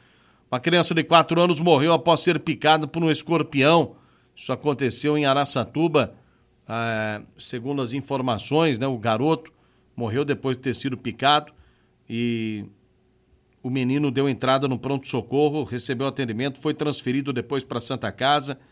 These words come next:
e, segundo a apuração, ele foi internado às pressas na unidade de terapia intensiva, mas não resistiu e acabou morrendo. Tragédia familiar, bebê de um ano morreu após ser esquecido dentro de um carro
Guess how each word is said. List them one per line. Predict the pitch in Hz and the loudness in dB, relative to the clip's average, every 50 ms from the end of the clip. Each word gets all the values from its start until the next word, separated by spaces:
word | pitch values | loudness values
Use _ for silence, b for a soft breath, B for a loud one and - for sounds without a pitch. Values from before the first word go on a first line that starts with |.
| b b b b b b b b b b | b b b b b b b b b b
e, | 117 117 120 117 | -4 -4 -2 -2
segundo | 117 - 147 120 117 135 139 135 | -4 -4 -6 -4 -2 -2 0 0
a | 127 | 0
apuração, | - - 135 135 123 110 101 - - 147 151 147 123 - b b b b b b b b _ - | -2 -2 -2 -2 -2 -2 -4 -2 0 0 2 0 0 -4 b b b b b b b b _ -6
ele | 120 117 127 131 127 127 | -4 -2 -2 0 -2 -2
foi | 123 - - 135 135 143 | -4 -4 -4 -2 -2 -2
internado | 135 - 147 127 113 120 131 143 151 143 | -2 -2 -2 -2 0 0 0 0 0 -2
às | - - | -2 -4
pressas | - - 135 147 156 139 - - 127 107 | -4 0 2 2 2 2 0 -4 -8 -6
na | 120 | -4
unidade | 123 123 117 110 98 127 131 131 123 | -4 -4 -4 -4 -2 0 -2 -2 -2
de | - | -4
terapia | 135 123 120 110 - - 127 131 | -4 -2 -4 -4 -4 -4 -4 -4
intensiva, | 123 127 139 131 110 - - - 151 151 147 139 110 b b b b b b b b - | -4 -2 -4 -4 -4 -4 -4 -2 -2 -2 -2 -2 -6 b b b b b b b b -4
mas | 117 120 117 107 | -2 -2 -2 -2
não | 131 147 147 123 | -2 -4 -4 -4
resistiu | 127 143 113 101 104 95 - - 131 135 139 131 120 - b b b b b b b b | -4 -6 -6 -6 -8 -10 -10 -6 -2 -2 -2 -2 -4 -8 b b b b b b b b
e | 117 120 | -4 -2
acabou | 127 120 - 139 120 101 101 120 131 135 135 131 131 - | -2 -2 -2 -2 -4 -2 -2 -2 0 0 0 -2 -6 -10
morrendo. | - 101 107 123 135 123 - 117 131 143 139 123 104 110 101 92 85 - _ b b b b b b b b b b | -10 -8 -4 -2 -2 -2 -2 -2 -2 0 0 -2 -2 -4 -6 -8 -10 -14 _ b b b b b b b b b b
Tragédia | - 143 147 147 117 110 151 151 147 131 139 | 0 2 2 2 2 4 4 2 4 2 0
familiar, | - - 151 151 151 143 139 151 156 165 | -2 -2 -2 0 0 2 4 4 4 4
bebê | 147 160 151 131 156 156 | 4 2 0 2 2 0
de | 143 151 | 2 2
um | 156 151 147 | 2 2 4
ano | 151 156 151 | 2 2 2
morreu | 143 135 117 123 147 151 143 | 0 0 0 2 2 2 2
após | 135 135 - 147 139 135 | 2 0 0 0 0 0
ser | - 160 147 | 0 -2 -2
esquecido | 139 - - - 143 123 - - 160 135 147 | -2 -2 -2 -2 -2 -2 -2 -4 -4 -4 -4
dentro | 123 101 104 156 185 214 220 - - 175 160 | -6 -2 2 4 6 6 4 4 2 0 0
de | 131 139 | 0 0
um | 156 139 | 0 0
carro | 104 - 135 139 143 147 143 135 151 160 139 104 b | -2 0 4 6 6 6 6 6 4 2 2 0 b